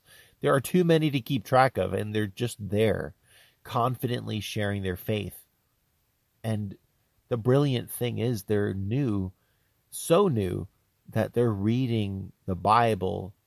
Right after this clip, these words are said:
with breathless wonder and revelation at the words of God through the prophet Isaiah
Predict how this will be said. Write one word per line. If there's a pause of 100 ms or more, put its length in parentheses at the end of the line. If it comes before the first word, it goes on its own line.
(120)
with
breathless (500)
wonder (800)
and
revelation
at (240)
the
words
of
God
through
the
prophet
Isaiah